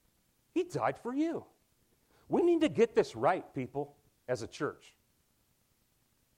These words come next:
Because we've largely made the gospel out to be a lie by how factious and contentious we've been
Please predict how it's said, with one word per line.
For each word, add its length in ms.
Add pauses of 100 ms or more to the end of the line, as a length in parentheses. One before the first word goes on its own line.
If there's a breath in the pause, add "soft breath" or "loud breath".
(1500)
Because 320
we've 200
largely 640
made 300
the 60
gospel 500
out 180
to 60
be 140
a 60
lie 520 (720)
by 120
how 220 (160)
factious 600
and 160
contentious 680
we've 220
been 260